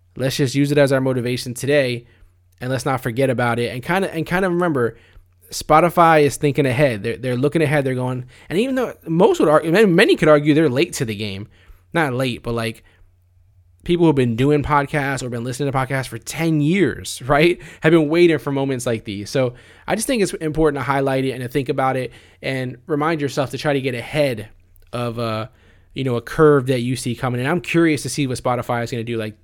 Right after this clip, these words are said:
the, the investment in Anchor is super interesting. Obviously, the Gimlet one is, you know, they're trying to, to get a network under them and, you know, create their own network.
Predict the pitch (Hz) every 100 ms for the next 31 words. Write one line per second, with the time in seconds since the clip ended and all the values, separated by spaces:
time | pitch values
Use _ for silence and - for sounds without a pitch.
0 | _ 127 110 - - - 135 127 147 151
1 | 156 139 - 131 135 143 123 - 151 135
2 | 139 131 123 127 123 113 170 180 170 160
3 | 131 113 143 143 143 139 131 123 - -
4 | - _ _ - 160 147 131 127 147 135
5 | 123 - _ - 143 123 120 123 117 123
6 | 117 120 117 120 113 113 113 104 110 135
7 | 117 107 139 127 123 117 113 110 110 110
8 | -